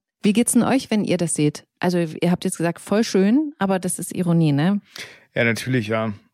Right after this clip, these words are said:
Speaker 2: Also, äh, d-, Martin ist schon ein creepy Typ.
Speaker 1: Ja.
Speaker 2: Also, äh, irgendwie,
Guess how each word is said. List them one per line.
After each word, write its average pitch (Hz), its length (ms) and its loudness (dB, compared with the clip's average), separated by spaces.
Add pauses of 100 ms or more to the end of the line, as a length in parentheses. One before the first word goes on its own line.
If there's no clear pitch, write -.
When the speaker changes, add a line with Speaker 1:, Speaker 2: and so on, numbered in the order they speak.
Speaker 2:
Also, 123 200 0
äh, 139 160 -2
d-, - 280 -8
Martin 123 380 -2
ist 131 120 -4
schon 139 200 -2
ein 135 60 -4
creepy 143 420 -4
Typ. 143 260 0
Speaker 1:
Ja. - 120 0
Speaker 2:
Also, 131 260 0
äh, 135 580 2
irgendwie, 147 800 -2